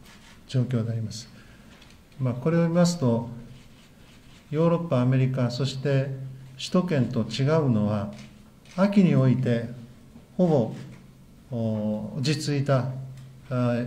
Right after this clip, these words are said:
抑制された状況があった。あ、これが、あの、首都圏などと違うところであります。しかし、猛烈に今、感染状況が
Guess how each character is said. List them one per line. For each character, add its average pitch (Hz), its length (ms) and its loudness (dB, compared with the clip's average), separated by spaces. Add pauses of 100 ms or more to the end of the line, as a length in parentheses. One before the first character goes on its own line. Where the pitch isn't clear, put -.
抑 143 160 -2
制 160 200 0
さ 147 160 0
れ 143 100 0
た 131 160 2
状 131 220 2
況 135 220 -2
が 131 280 -2 (160)
あ 139 80 -2
っ 135 160 -2
た。 110 160 -2 (960)
あ、 113 420 -4 (200)
こ 175 80 2
れ 170 80 6
が、 160 180 4
あ 147 40 2
の、 143 360 0 (500)
首 135 160 -2
都 135 200 -2
圏 127 160 2
な 113 100 2
ど 110 80 -2
と - 140 -6
違 - 320 -4
う 139 100 0
と 139 100 0
こ 135 140 -2
ろ 120 120 2
で 120 100 2
あ 110 60 0
り 104 80 -2
ま 95 120 -4
す。 - 160 -14 (400)
し - 120 -10
か 170 100 4
し、 139 260 0 (320)
猛 156 180 6
烈 175 260 4
に 160 140 0
今、 127 440 0
感 135 200 0
染 131 280 2
状 127 140 2
況 113 260 0
が 101 140 -2